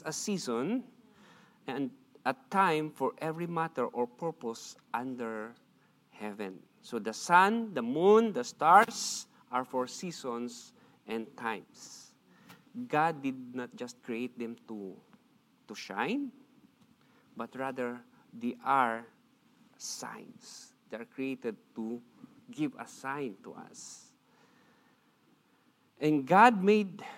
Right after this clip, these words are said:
two great lights, the greater light, which is the sun, to rule the day,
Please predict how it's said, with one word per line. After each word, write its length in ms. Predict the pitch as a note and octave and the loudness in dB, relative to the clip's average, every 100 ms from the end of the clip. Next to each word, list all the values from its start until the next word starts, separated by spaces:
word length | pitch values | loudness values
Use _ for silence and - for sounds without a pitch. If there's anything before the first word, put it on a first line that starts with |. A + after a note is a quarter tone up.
| - _ - | -20 _ 2
two 200 | A#3+ G#3+ | 4 4
great 320 | D3+ F3+ - | 2 0 2
lights, 680 | E3 D3 G#2+ - - - - - | 2 2 2 -6 -8 -10 -12 -12
the 80 | A2+ | -10
greater 420 | A2 B2 D3 F3 | -4 -2 0 0
light, 300 | F3+ A3 A#3+ | 2 0 -2
which 160 | D#3 B2+ | -8 -10
is 120 | B2 | -8
the 100 | A#2+ | -6
sun, 480 | A#2 B2+ E3 C4+ B3+ - - _ _ _ _ _ | 2 4 4 4 -2 -8 -20 _ _ _ _ _
to 80 | C#3 | 0
rule 500 | C3 D#3+ A3+ D#4 C#4+ | 2 6 8 8 4
the 120 | F3+ | 2
day, 460 | C#3 C3 D3 F#3 | 4 6 6 2